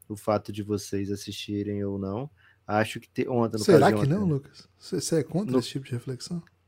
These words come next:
Speaker 1: No caso de ontem foi mais a doença do, do pássaro mesmo, viu? Que, que trouxeram aí a informação. Valeu, Iago. Pode assistir, Felipe. Especialmente, pode até chamar mais gente pra assistir com vocês, porque é bom demais, velho. Tem que assistir.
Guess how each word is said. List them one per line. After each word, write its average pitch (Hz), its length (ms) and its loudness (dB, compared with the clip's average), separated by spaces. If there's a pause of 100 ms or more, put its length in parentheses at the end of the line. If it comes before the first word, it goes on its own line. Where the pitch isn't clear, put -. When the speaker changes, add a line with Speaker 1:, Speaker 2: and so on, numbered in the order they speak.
(100)
Speaker 1:
No 139 160 2
caso 143 260 8
de 135 100 4
ontem 139 220 4
foi 135 160 -2
mais 123 180 2
a 139 60 2
doença 131 320 -2
do, 127 320 0
do 110 140 -4
pássaro 110 460 -2
mesmo, 107 340 -2
viu? 98 180 -8
Que, 92 380 -8
que - 480 -6
trouxeram 95 580 -2
aí 87 300 -6
a - 20 -8
informação. 104 800 -6 (720)
Valeu, 95 240 -6
Iago. 104 640 -2 (320)
Pode 196 160 8
assistir, 165 300 6
Felipe. 135 480 4 (280)
Especialmente, 123 840 0
pode 139 180 2
até 151 160 0
chamar 208 220 -4
mais 214 180 0
gente 175 220 -2
pra 151 100 -4
assistir 139 300 -8
com 127 120 -10
vocês, 117 480 -4 (880)
porque 95 680 -4
é - 20 -4
bom 101 180 -2
demais, 92 440 -8
velho. - 240 -14
Tem 104 120 -6
que 101 120 -10
assistir. - 500 -14